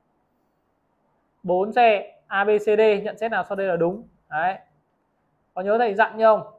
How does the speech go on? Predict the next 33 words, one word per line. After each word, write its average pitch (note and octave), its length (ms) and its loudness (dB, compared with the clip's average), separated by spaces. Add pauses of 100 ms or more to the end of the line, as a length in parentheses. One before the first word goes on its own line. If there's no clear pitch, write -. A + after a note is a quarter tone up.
Đấy, D#3+ 320 -8 (160)
độ A3 260 -2
dốc C4 280 0
càng F3+ 240 2
lớn F3+ 360 2
thì F#3+ 180 -6
gia G3+ 220 0
tốc B3 360 -2
càng, E3+ 340 0 (1300)
càng D3+ 160 -8
lớn. D#3 360 2
Nhớ F3+ 160 -8
chưa? A3 100 6
Độ G#3+ 220 0
dốc B3+ 180 2
càng F3+ 140 0
lớn F3 200 2
thì G#3+ 80 -8
sẽ, G3+ 240 -14
ờ, F#3 240 -12
gia F#3+ 120 -2
tốc A#3+ 180 -2
càng F3+ 140 0
lớn. F3 260 2 (680)
Nào. F#3+ 460 0 (1080)
Đầu G3+ 80 -8
tiên B3 140 2
các B3 60 2
bạn A3 60 2
thấy G#3 140 4
này. A3 280 2 (1300)
Xe B3+ 280 0
C C4 120 -8